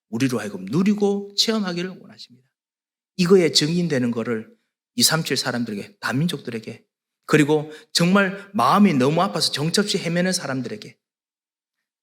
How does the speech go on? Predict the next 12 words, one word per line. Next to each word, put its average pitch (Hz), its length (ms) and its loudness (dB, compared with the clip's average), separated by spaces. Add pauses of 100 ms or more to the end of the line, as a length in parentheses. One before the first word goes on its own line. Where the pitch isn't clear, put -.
(140)
정말 143 280 0
치유로 208 720 0
우리가 113 200 -6
전달해주고 160 840 -4 (220)
그리고 120 160 -10
살려주기를 180 840 -2 (140)
하나님께서 120 480 -6
원하십니다. 110 540 -8 (680)
이것이 226 320 6
우리의 123 300 -4
신분과 147 580 -2
권세입니다. - 500 -6